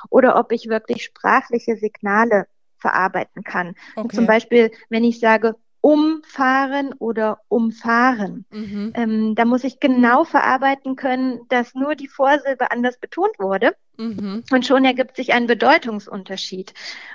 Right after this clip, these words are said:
Speaker 1: Und da siehst du, wie fein einfach, ähm, die auditive Wahrnehmung ist.
Speaker 2: Mhm.
Speaker 1: Und deswegen sollte man immer das Gehör überprüfen lassen.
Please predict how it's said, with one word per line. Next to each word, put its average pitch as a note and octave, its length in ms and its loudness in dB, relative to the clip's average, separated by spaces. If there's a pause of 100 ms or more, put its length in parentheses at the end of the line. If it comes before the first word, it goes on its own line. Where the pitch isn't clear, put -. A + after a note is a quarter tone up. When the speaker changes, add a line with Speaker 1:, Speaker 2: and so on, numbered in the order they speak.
Speaker 1:
Und A#3 420 4
da A#3 140 4
siehst C4 260 -4
du, C4+ 100 -2
wie B3+ 120 0
fein B3 460 2
einfach, A3+ 720 -2
ähm, G#3+ 300 -2
die G#3 140 -4
auditive G#3 540 -2
Wahrnehmung G3+ 560 -4
ist. G#3 280 -8 (140)
Speaker 2:
Mhm. G#3+ 180 -8
Speaker 1:
Und G3+ 80 -4
deswegen A3+ 520 2
sollte A3 340 0
man G#3+ 220 -4
immer D4+ 400 4
das A#3 220 -6
Gehör G#3+ 300 -2
überprüfen G#3 640 -4
lassen. F#3+ 440 -6